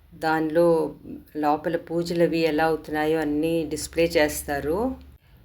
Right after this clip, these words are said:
శ్రీ కామాక్షి అమ్మన్ ఆలయం ఎలా చేరుకోవాలో తెలుసుకోండి. కాంచీపురం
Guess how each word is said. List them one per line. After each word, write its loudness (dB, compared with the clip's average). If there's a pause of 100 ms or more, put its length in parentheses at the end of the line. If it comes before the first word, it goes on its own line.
(160)
శ్రీ 0
కామాక్షి 0
అమ్మన్ -2
ఆలయం 0
ఎలా 0
చేరుకోవాలో 0
తెలుసుకోండి. -2 (1300)
కాంచీపురం 0